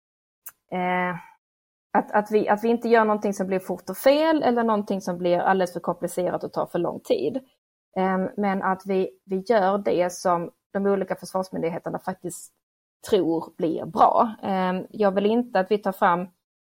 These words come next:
vapensystem, varken själva eller tillsammans med andra, som vi inte tror på, eh, och som vi inte känner faktiskt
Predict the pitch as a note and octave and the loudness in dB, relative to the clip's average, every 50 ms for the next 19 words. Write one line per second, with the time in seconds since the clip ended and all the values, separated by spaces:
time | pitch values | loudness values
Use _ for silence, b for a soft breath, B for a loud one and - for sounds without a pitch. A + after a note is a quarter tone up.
0 | _ _ - G3 G3 F#3+ F#3+ F#3 F3+ F3+ F3 - F#3+ F3+ F3+ F3+ F#3 F3+ - E3+ | _ _ 4 4 4 4 2 0 -2 -2 -4 0 0 2 4 2 0 0 0 -4
1 | E3 - G#3+ A3+ A#3+ A#3 G#3 F#3+ F#3+ F#3+ F#3+ G3 F#3+ - G3 F#3+ F3 E3+ - F3+ | 0 4 4 4 6 4 4 4 4 4 2 0 -2 0 -2 -2 -2 -2 0 0
2 | F3 F3+ E3 E3 E3+ - G3 F#3 G3 F#3+ F#3+ G#3 G#3+ G#3+ F#3 F#3 - - - B3+ | 0 0 0 -2 -2 -4 -4 -2 -2 0 0 0 -2 -2 -4 -8 -6 -2 2 4
3 | G#3 F3+ F3+ G3 - _ - A#3 - - F3+ G#3 - - - - F#3+ F3+ F3+ F3 | 4 4 4 0 -2 _ 0 2 2 2 2 0 -2 -6 -8 -8 -8 -6 -6 -8
4 | - - F#3 F#3+ - F#3+ F3+ F3+ E3+ F3+ G3 G3+ _ - E3 D3+ D3 - C#4 - | -6 -8 -8 -8 -8 -8 -6 -6 -6 -6 -6 -6 _ 0 0 0 0 -4 -6 -6
5 | - G3+ F3 D#3+ D#3+ E3 E3 E3 - - F3+ - - - D#3 - - | -4 -2 -2 -2 -2 -4 -4 -4 -4 -8 -12 -10 -8 -10 -10 -10 -12